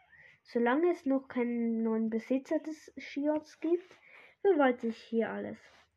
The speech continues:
„Dann sind Sie genau hi-, die richtige Ansprechpartnerin. Wir würden nämlich gern eine Unterkunft mieten.“ „Äh, für Sie vier?“ „Nein,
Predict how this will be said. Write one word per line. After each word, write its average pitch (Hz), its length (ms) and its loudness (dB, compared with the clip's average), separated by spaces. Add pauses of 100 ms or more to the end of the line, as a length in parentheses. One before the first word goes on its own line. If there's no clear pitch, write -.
(300)
„Dann 294 240 4
sind 285 340 -2
Sie 254 400 -4
genau 262 400 0 (100)
hi-, 277 140 -4 (260)
die 254 140 0
richtige 240 640 -4 (280)
Ansprechpartnerin. 214 1500 -10 (540)
Wir 285 220 4
würden 349 300 4
nämlich 311 500 0
gern 269 260 2
eine 254 320 2
Unterkunft 254 760 -2
mieten.“ 214 360 -14 (460)
„Äh, 208 300 -4 (240)
für 208 100 -12
Sie 202 240 -12
vier?“ 254 400 0 (380)
„Nein, 285 340 0